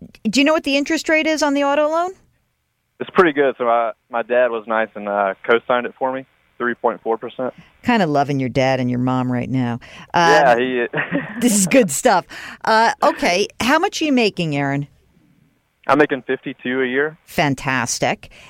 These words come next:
Speaker 1: And are you, uh, renting your own place, or are you living with mom and dad?
Speaker 2: I'm renting.
Speaker 1: Okay, great. You said you got good benefits at the company. Is there a four oh one K that's offered through them?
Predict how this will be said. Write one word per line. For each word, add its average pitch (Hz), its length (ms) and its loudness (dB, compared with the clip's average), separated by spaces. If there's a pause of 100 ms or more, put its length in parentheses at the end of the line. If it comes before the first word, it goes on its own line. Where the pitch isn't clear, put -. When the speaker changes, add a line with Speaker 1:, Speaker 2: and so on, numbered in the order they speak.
Speaker 1:
And 220 340 2
are 214 160 4
you, 208 340 2
uh, 180 200 2
renting 196 760 0
your 196 140 2
own 190 140 0
place, 233 360 0
or 277 40 4
are 240 40 2
you 202 140 2
living 185 280 0
with 175 120 0
mom 160 240 2
and 143 100 -2
dad? 120 280 -4 (760)
Speaker 2:
I'm 131 240 6
renting. 104 460 -2
Speaker 1:
Okay, 135 300 -6
great. 117 360 -6 (420)
You 202 180 0
said 262 200 2
you 226 120 2
got 202 180 0
good 262 160 0
benefits 277 400 0
at 208 80 -8
the 214 80 0
company. 165 460 -2
Is 156 100 -2
there 175 160 2
a 160 60 0
four 208 300 0
oh 208 40 2
one 196 220 -2
K 190 240 -2
that's 220 200 -4
offered 226 360 0
through 262 200 -2
them? 320 280 0